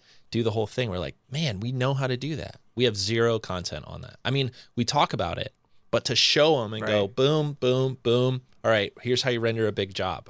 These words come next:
Speaker 1: I mean, all the way through. Here's
Speaker 2: Yeah.
Speaker 1: how you deliver. Here's how you get feedback. Um,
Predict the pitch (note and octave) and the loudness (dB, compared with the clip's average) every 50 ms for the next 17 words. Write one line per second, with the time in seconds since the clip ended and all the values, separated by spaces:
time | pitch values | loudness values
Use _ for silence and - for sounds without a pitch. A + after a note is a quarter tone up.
0 | - F#2+ G#2 A2 B2+ C3 A2 G#2 D3 D#3 D#3+ D#3+ D3+ D3+ C3+ B2 - - - C#3+ | -4 -4 -2 -2 -2 -2 0 2 2 2 2 2 0 0 0 0 -2 -4 -6 -4
1 | A2 D2+ - G2 A2 A2 G#2+ G#2 G2 A2 A2 G#2+ A2 G2+ A2 A#2 G#2+ - - G2 | -4 -4 -6 -6 -6 -4 -2 -2 -2 -2 -4 -4 -2 -2 -2 -2 -2 -4 -6 -6
2 | F#2+ F#2+ - A2 G#2+ A2 G#2 - - - - A2+ A2+ A#2 A#2 - - B2 - - | -6 -4 -4 -4 -2 -2 -4 -4 -4 -8 -12 -10 -10 -8 -8 -10 -10 -10 -14 -20
3 | _ - - - - - - - _ - G#2 G2 F#2+ F#2 F#2 F2+ F#2 F#2 F2+ G2 | _ -20 -20 -20 -20 -20 -20 -18 _ -4 -2 -2 -2 -2 -4 -4 -6 -6 -8 -10
4 | G2+ | -14